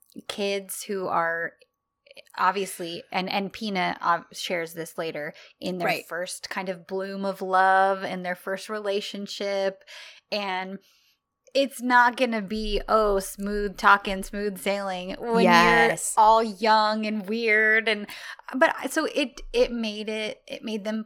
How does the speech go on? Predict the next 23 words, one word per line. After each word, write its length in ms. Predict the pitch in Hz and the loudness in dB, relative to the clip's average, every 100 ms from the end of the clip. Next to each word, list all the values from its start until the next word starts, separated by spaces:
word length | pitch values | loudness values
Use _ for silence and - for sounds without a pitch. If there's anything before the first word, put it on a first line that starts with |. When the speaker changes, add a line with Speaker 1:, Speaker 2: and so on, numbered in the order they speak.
| - | -10
Speaker 1:
kind 200 | - 208 | -8 -6
of 80 | 196 | -6
more 220 | 180 190 180 | -6 -8 -8
endearing 540 | 180 170 165 170 190 | -10 -10 -10 -12 -14
to 160 | - 214 | -10 -8
me 220 | 220 220 | -8 -8
where 160 | 202 180 | -4 -4
I 60 | |
was 120 | 180 - | -4 -8
like, 200 | - - | -8 -4
"Okay, 240 | 277 277 285 | -4 -4 -6
this 200 | 302 302 | -6 -6
is 220 | 339 - | -8 -10
cute." 680 | - 349 370 320 208 165 - - - _ | -8 -4 -2 0 0 0 -6 -16 -20 _
Speaker 2:
I 120 | 220 226 | 8 8
agree. 500 | 233 226 214 196 160 | 6 4 2 2 2
Well, 320 | 208 240 240 | 2 4 4
and 180 | 240 247 | 4 2
it, 220 | 240 - _ _ _ _ - | 0 -4 _ _ _ _ -4
you 140 | 226 | -2
know, 180 | 190 170 | 0 -2
because 340 | - - 208 - _ _ _ _ | -6 -4 -4 -6 _ _ _ _
<sighs> 80 | - | -16